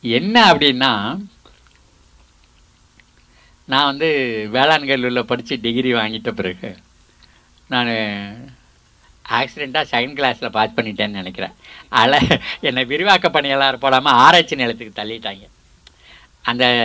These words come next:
வெள்ளைக்காரன் மொத மொத தமிழ்நாட்டுல ஆரம்பிச்ச பண்ண கோயில்பேட்டில் இருக்கு, ஆயிரத்தி தொள்ளாயிரத்தி ஒண்ணு, நூத்தி ஐம்பத்தெட்டு ஏக்கர். அவன் பருத்தி ஆராய்ச்சிக்காக செஞ்சிருந்தாங்க. சுதந்திரத்துக்கு பிறகு அது நம்ம நெல்லு, கரும்பு, வாழை தவிர மத்த எல்லா பயிரும் உள்ளுக்குள்ள கொண்டு வந்துரும்.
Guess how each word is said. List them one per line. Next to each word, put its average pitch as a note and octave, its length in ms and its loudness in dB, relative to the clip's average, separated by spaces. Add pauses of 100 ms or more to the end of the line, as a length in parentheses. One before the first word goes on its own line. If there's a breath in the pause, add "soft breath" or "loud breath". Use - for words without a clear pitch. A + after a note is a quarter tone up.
(400)
வெள்ளைக்காரன் D#3+ 680 4
மொத B2 200 6
மொத E3+ 300 2
தமிழ்நாட்டுல C#3+ 580 4
ஆரம்பிச்ச C3 200 0
பண்ண B2+ 280 -6
கோயில்பேட்டில் B2 500 -8
இருக்கு, F#2+ 220 -16
ஆயிரத்தி A#2 520 0
தொள்ளாயிரத்தி G2+ 40 -14
ஒண்ணு, G#2 260 -16 (280)
நூத்தி C3 220 -6
ஐம்பத்தெட்டு A2+ 460 -4
ஏக்கர். G2 300 -4 (340 loud breath)
அவன் A#2 240 -2
பருத்தி E3+ 380 6
ஆராய்ச்சிக்காக C#3 680 4
செஞ்சிருந்தாங்க. B2+ 800 0 (380 loud breath)
சுதந்திரத்துக்கு F3+ 520 4
பிறகு C#3+ 480 0
அது B2 260 0
நம்ம B2+ 220 -4
நெல்லு, D3+ 420 -2
கரும்பு, D#3 320 2
வாழை C#3+ 280 6
தவிர C#3+ 300 2
மத்த C3 40 -4
எல்லா B2 420 4
பயிரும் A2+ 240 0
உள்ளுக்குள்ள G2+ 360 2
கொண்டு F#2+ 320 -4
வந்துரும். - 220 -20